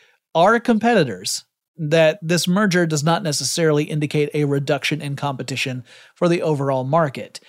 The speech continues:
It seems to me that the general consensus is this deal will go through, but it will take longer than what Microsoft had hoped for originally. Now, I say it seems because I just don't know.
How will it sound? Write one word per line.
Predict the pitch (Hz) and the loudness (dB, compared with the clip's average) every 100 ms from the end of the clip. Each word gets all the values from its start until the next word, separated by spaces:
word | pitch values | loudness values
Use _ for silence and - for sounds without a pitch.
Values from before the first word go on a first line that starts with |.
| _ _ _ - | _ _ _ -10
It | 196 | -6
seems | - 262 240 | -4 -4 -4
to | - | 0
me | 175 165 180 196 - _ _ | 0 0 -2 -4 -6 _ _
that | 160 160 156 - - | 2 6 4 2 -10
the | 165 151 | -4 -2
general | 127 165 180 185 | 2 2 4 2
consensus | 170 147 175 170 185 | 2 0 0 0 -2
is | 196 139 | 0 -2
this | 127 165 | 0 0
deal | 151 139 160 170 165 156 | 0 0 2 6 6 4
will | 135 143 151 160 175 180 _ - | 2 2 4 4 2 -2 _ -12
go | 143 147 151 | -2 2 0
through, | 143 143 170 202 - - _ _ | 0 0 2 0 -2 -14 _ _
but | 165 165 | 0 2
it | 180 | 2
will | 160 | 0
take | - 156 160 | 0 -2 0
longer | 151 160 160 156 | 2 4 4 2
than | 147 147 143 | 2 0 2
what | 143 143 | 2 0
Microsoft | 147 139 147 - 131 127 | -4 -6 -4 -2 -2 -4
had | - 131 120 | -4 -4 -2
hoped | 143 - | -4 -4
for | - 135 127 | -4 -4 -2
originally. | 131 156 143 127 104 - _ - _ _ _ - | -2 -2 0 -4 -8 -14 _ -20 _ _ _ 0
Now, | 180 185 | 2 2
I | 185 | 0
say | 190 254 214 | 0 2 2
it | 160 | 0
seems | - 302 226 147 143 - - _ _ - | -4 -2 0 0 0 -4 -8 _ _ -4
because | 160 180 160 | 0 2 2
I | |
just | 151 151 - | 2 0 -2
don't | 123 | -4
know. | 131 156 101 - | -2 -2 -2 -8